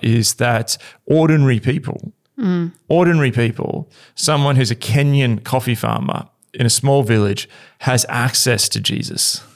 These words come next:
Speaker 1: There is no hidden initiates who are
Speaker 2: Mm.
Speaker 1: powerful, that actually it's the upside down kingdom, uh, that the knowledge about God is not hidden. It's, it's an,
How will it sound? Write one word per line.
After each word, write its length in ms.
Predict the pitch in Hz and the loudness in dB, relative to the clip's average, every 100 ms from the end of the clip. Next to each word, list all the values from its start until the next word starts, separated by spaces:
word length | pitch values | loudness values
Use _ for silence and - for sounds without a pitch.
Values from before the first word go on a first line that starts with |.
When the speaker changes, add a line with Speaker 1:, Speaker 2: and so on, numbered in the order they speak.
| _ _ | _ _
Speaker 1:
There 200 | 131 139 | 2 4
is 180 | 160 143 | 4 2
no 160 | 156 131 | 2 0
hidden 480 | 120 135 123 117 - | 0 0 2 0 0
initiates 840 | 113 113 - 120 - - - - | 2 2 2 0 -2 -4 -4 -4
who 400 | - 170 131 - | -2 2 4 4
are 40 | 110 | 2
Speaker 2:
Mm. 60 | |
Speaker 1:
powerful, 580 | 110 110 117 120 107 - | 0 0 0 -2 -6 -6
that 100 | - | -2
actually 280 | 127 139 - | -2 -2 -2
it's 100 | 160 | -2
the 80 | 147 | -2
upside 240 | 123 127 | 0 0
down 160 | 117 110 | 0 -2
kingdom, 580 | 101 143 139 - - - - - - _ | -2 -4 -4 -4 -6 -10 -14 -20 -20 _
uh, 420 | 110 117 123 117 - - | -2 0 2 0 -2 -4
that 580 | 113 123 117 - - - - - _ _ - | 0 0 0 0 -2 -4 -10 -20 _ _ -14
the 200 | - 123 | -2 0
knowledge 640 | 131 135 151 170 147 - - - | 2 4 4 4 2 -2 -6 -8
about 360 | 123 120 117 110 | -4 0 -2 0
God 240 | 139 127 | 0 0
is 160 | 131 156 | 2 2
not 180 | 170 110 | 2 0
hidden. 400 | - 180 139 117 | -2 0 0 0
It's, 140 | 127 | 0
it's 220 | - 139 | -2 0
an, 120 | 139 | -2